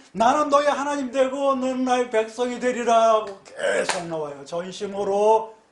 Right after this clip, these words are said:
전심으로 여호와를 섬길 때문에. 그냥 "나는 너의 하나님 되고 니들은 나의 백성이 되리라." 안 그랬어요.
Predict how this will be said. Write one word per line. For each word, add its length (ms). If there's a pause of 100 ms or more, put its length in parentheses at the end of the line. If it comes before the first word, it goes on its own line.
(100)
전심으로 840 (160)
여호와를 420
섬길 460
때문에. 420 (1000)
그냥 320
"나는 260
너의 180
하나님 360
되고 200
니들은 460
나의 180
백성이 360
되리라." 440
안 160
그랬어요. 440